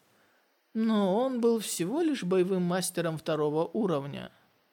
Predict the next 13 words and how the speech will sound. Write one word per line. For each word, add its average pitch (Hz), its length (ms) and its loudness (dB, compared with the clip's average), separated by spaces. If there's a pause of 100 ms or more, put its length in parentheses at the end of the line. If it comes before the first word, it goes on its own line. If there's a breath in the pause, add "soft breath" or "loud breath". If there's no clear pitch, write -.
(920)
Столкнувшись 156 760 -2
с - 40 -16
ужасающей 156 840 0
аурой 165 380 4
боевого 160 420 2
императора 151 540 -2
шестого 147 460 -4
уровня, 165 520 -2 (600 soft breath)
он 175 240 2
был 170 160 4
близок 170 400 0
к - 80 -14
тому, 170 500 -2